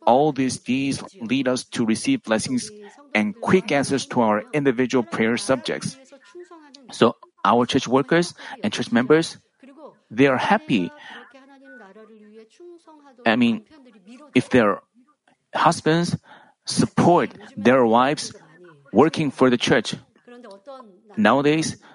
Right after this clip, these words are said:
husbands and wives work together for a living.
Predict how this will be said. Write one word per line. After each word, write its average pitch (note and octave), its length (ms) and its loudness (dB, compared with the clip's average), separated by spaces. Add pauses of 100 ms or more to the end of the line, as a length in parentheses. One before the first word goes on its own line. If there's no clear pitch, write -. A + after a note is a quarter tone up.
(100)
husbands C#3+ 420 0
and A2 140 2
wives G#2 380 0
work C#3 200 2
together A2 480 -2 (100)
for A#2+ 160 2
a G2+ 60 2
living. G#2+ 480 -2